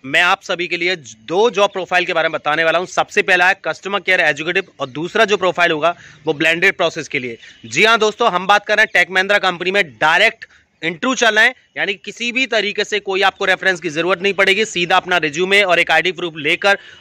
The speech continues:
आप कंपनी के गेट पर कंपनी में आप जा सकते हो और आप इंटरव्यू दे सकते हो टेक महिंद्रा कंपनी में। जो कंपनी का एड्रेस है ए एट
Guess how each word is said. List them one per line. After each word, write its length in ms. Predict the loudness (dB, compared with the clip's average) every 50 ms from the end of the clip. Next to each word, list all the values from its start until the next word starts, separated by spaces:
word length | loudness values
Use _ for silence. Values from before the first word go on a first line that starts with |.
| 0
आप 140 | 0 0 2
कंपनी 360 | 2 0 -2 0 0 0 0 2
के 100 | 0 0
गेट 220 | 2 0 0 0
पर 180 | 0 0 0 0 0 0
कंपनी 280 | -2 -2 -2 -2 -2
में 60 | 0 0
आप 120 | 0 0
जा 180 | 2 2 2 2
सकते 260 | 2 0 -2 0 -2
हो 80 | -2 0
और 140 | 2 0 0
आप 100 | 0 -2
इंटरव्यू 360 | -6 -6 -6 -4 -4 -4 -6 _ -20 _ _ _ _
दे 160 | 0 0 0 2
सकते 260 | 2 0 0 0 0
हो 60 | -2
टेक 320 | -2 0 _ 0 0 2 2
महिंद्रा 280 | 0 0 0 0 -2 -2
कंपनी 280 | -2 -4 -4 -6 -6
में। 160 | -6 -6 -8 -10 -12 -20 _ _ _
जो 80 | -8 -4
कंपनी 280 | -2 -2 -2 -2 -2 0
का 100 | 0 2
एड्रेस 360 | 2 2 2 2 2 0 2
है 180 | 2 2 2 0 -4 _ _ _ _ _ _ _
ए 160 | 2 2 2 2 2 2
एट 240 | 0 0 -2 -4